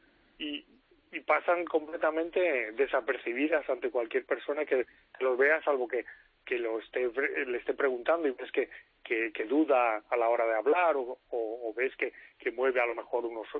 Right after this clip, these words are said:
los ojos en determinada dirección. Pero pueden ser muy sutiles, muy sutiles. No necesariamente son las convulsiones que todos conocemos. Efectivamente, el gradiente es enorme.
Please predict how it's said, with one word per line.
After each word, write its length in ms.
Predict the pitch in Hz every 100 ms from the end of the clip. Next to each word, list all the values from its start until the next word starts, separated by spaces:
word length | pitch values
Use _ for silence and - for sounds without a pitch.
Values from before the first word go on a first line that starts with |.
| 160
los 240 | 127 123 -
ojos 300 | 190 131 123
en 100 | 123
determinada 480 | 117 123 120 127 131
dirección. 420 | 123 110 - 123 - - -
Pero 140 | 135
pueden 240 | 131 160 160
ser 140 | 175
muy 240 | 170 185 180
sutiles, 500 | 165 156 151 139 120
muy 140 | 131
sutiles. 460 | - 110 127 110 - _ _ _ -
No 100 | 143
necesariamente 640 | 143 139 143 131 131 123
son 160 | 113 131
las 120 | 123
convulsiones 600 | - 120 113 - 127 113
que 120 | -
todos 360 | 110 117 117 110 - - -
conocemos. 480 | - 117 - 117 101 - - - -
Efectivamente, 480 | - 131 131 -
el 80 | 139
gradiente 580 | 123 117 123 131 127 143
es 100 | -
enorme. 360 | 120 117 110